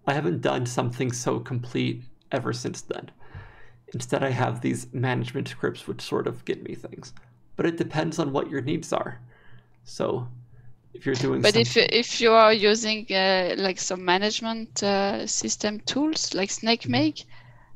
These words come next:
Speaker 2: I really, uh, find, uh, this is very close to write a standard script.
Speaker 1: Mm-hmm. Mm-hmm.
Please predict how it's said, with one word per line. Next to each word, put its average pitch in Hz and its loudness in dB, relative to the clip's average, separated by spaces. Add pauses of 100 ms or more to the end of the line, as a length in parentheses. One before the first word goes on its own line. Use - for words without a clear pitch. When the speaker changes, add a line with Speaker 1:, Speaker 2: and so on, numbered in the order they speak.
Speaker 2:
I 196 8
really, 240 8
uh, 208 10
find, 202 4 (140)
uh, 190 4 (220)
this 196 6
is 202 6
very 214 8
close 202 4
to 202 4
write 190 6
a 190 0
standard 196 0
script. - -4
Speaker 1:
Mm-hmm. 143 -4
Mm-hmm. 117 2